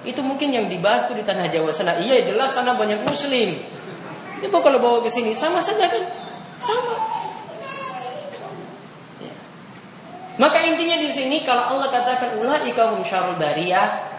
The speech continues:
maka tidak boleh memuji-muji. Ini jadi dalil tidak boleh memuji-muji non muslim. Tidak boleh. Walaupun lihat dia itu orang yang paling jujur,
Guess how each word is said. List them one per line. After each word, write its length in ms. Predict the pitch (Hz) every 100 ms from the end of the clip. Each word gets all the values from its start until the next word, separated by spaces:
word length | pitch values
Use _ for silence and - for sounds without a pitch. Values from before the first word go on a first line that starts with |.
| - - -
maka 240 | 156 190 180
tidak 240 | 156 139
boleh 160 | 151 180
memuji-muji. 800 | 160 139 160 160 156 160 165 143
Ini 160 | 170 175
jadi 180 | 143 135
dalil 320 | 160 180 156
tidak 480 | - 175 175 165 160
boleh 320 | 170 208 196
memuji-muji 720 | 170 160 180 165 165 165 165
non 240 | 160 147 143
muslim. 560 | 147 - 143 127 120 - - - - - - - 143
Tidak 160 | 139 143
boleh. 220 | 143 - - - - - - - - -
Walaupun 400 | 135 131 143 147
lihat 400 | 151 180 165 156
dia 240 | 165 165 165
itu 120 | 175
orang 320 | 160 165 160 156
yang 60 | -
paling 240 | 160 170 170
jujur, 560 | 165 202 175 180 175